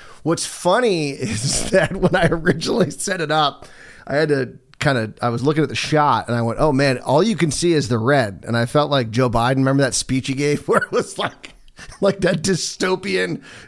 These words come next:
dictator with, like, the red all in the background? I said, "Ooh, that's not a good look."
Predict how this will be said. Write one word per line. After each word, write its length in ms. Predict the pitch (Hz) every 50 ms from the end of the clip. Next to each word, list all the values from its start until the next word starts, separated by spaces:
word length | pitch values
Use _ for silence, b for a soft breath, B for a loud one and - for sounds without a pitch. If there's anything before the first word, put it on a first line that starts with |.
| - 139 170
dictator 760 | 127 139 180 170 - - - 196 185 170 175 180 175 180 180
with, 200 | 165 165 165 120
like, 240 | 143 156 151 127 117
the 120 | 135 156 143
red 520 | 139 135 139 143 147 147 151 156 160 160
all 360 | 165 151 135 131 135 143 143
in 80 | 143 143
the 80 | 139
background? 560 | 123 120 127 127 131 - - 160 147 147 143 135
I 80 | 127
said, 180 | 117 - 135 135
"Ooh, 300 | 160 226 330 294 214 185
that's 180 | 196 - -
not 220 | - - 170 156 139
a 60 | 135
good 200 | 127 147 143 135
look." 400 | 131 247 131 - - - -